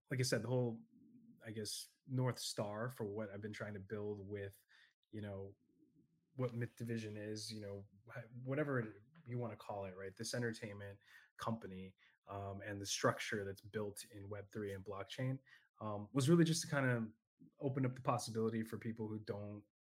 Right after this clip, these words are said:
know anything about that process, right, of Hollywood, of licensing, of, um, you know,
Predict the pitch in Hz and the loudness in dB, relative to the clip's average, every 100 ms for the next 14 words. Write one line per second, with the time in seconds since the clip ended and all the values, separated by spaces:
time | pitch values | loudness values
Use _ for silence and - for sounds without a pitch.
0 | _ _ 113 104 101 101 101 98 98 _ | _ _ -4 -2 -4 -4 -4 -6 -10 _
1 | _ _ - 120 113 117 101 95 92 95 | _ _ -4 -2 0 -2 -4 -4 -4 -4
2 | 98 92 - 90 - 87 - - 92 90 | -6 -6 -4 -4 -6 -6 -8 -8 -8 -8
3 | 98 104 95 90 87 87 87 87 85 - | -6 -4 -4 -4 -8 -10 -10 -10 -12 -16
4 | - - - _ 110 110 107 107 - 101 | -20 -20 -20 _ 2 4 4 -2 -2 -4
5 | 92 92 92 92 92 92 - 98 92 92 | -4 -6 -8 -6 -8 -10 -10 -6 -6 -8
6 | 90 92 - 117 - 101 | -10 -14 -8 -6 -4 -4